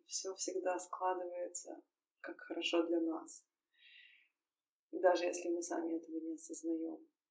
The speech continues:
И это мое искреннее пожелание каждому из вас в новом году. Пусть все сложится. Я желаю вам стать чуточку счастливее. Может быть, не абсолютно счастливыми.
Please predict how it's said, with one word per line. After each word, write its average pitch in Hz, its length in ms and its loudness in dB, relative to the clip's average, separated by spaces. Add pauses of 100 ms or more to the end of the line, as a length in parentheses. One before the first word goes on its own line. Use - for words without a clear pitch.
(140)
И 160 580 -2 (760)
это 180 240 -2
мое 175 260 2
искреннее 175 460 -2
пожелание 165 600 0 (440)
каждому 175 540 0
из 165 100 -6
вас 175 420 -4 (140)
в 180 60 -8
новом 175 340 -6
году. 170 420 0 (400)
Пусть 202 220 2
все 190 120 0
сложится. 165 640 2 (1080)
Я 202 100 2
желаю 214 320 2
вам 196 220 -4
стать - 360 0 (140)
чуточку - 560 -2
счастливее. - 680 4 (480)
Может 240 280 0
быть, 240 220 0
не 226 120 -4
абсолютно 214 520 0
счастливыми. - 760 0